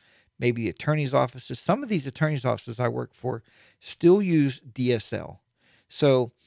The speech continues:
they don't have a whole lot of bandwidth anyway. And if they're doing research on a case or something, we don't wanna bog them down.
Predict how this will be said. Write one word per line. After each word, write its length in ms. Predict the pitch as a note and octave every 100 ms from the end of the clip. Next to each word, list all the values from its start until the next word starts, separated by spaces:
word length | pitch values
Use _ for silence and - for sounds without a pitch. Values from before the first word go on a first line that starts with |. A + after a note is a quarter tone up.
| _ _ _ D#3+
they 160 | F#3+ G3+
don't 120 | F#3
have 220 | E3 C#3+
a 40 |
whole 180 | A#2 C#3
lot 160 | B2+ A#2
of 80 | G2+
bandwidth 440 | B2 C3 A#2+ A#2
anyway. 400 | A#2 B2 G2+ E2
And 100 | G#2+
if 100 | -
they're 140 | E3
doing 340 | E3+ F3+ C#3 A#2+
research 420 | C#3 C#3 C#3 -
on 80 | A#2
a 40 |
case 340 | - C#3 C3+ -
or 20 |
something, 260 | - B2+ D#3
we 100 | F#3+
don't 120 | F3
wanna 200 | C3+ A#2
bog 360 | A2+ A#2 A2+
them 220 | A2 G2+ G2+
down. 420 | G#2 G#2 C2